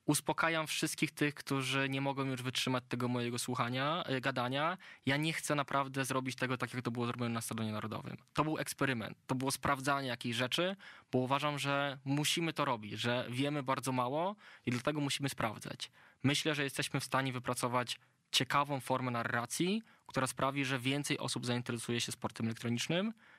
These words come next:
więc bardzo chciałbym. Oczywiście tutaj po drodze jeszcze musimy zadbać o to, żeby Counter-Strike był w telewizji przed dwudziestą trzecią, ale to zostawmy.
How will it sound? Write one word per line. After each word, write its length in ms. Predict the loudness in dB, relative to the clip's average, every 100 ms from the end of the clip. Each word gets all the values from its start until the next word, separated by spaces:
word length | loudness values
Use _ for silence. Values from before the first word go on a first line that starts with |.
| 0
więc 160 | 0 2
bardzo 300 | 0 0 -2
chciałbym. 640 | 2 2 2 0 -2 -4 -8 -20 _ _
Oczywiście 340 | -2 0 -2 0
tutaj 220 | 0 0
po 120 | 0
drodze 240 | 0 0 0
jeszcze 200 | -2 0
musimy 300 | 0 0 -2
zadbać 340 | 0 -2 -2
o 60 | -4
to, 100 | -2
żeby 460 | -2 0 -2 -2 -6
Counter-Strike 560 | -2 0 0 -2 0 0
był 140 | -2
w 60 | -2
telewizji 420 | -2 -2 -2 -4
przed 220 | -2 -2
dwudziestą 360 | -2 -4 -2 -2
trzecią, 400 | 0 0 0 -2
ale 220 | -2 -4 -10 -20 -4
to 80 | -2
zostawmy. 640 | 0 2 0 2 0 0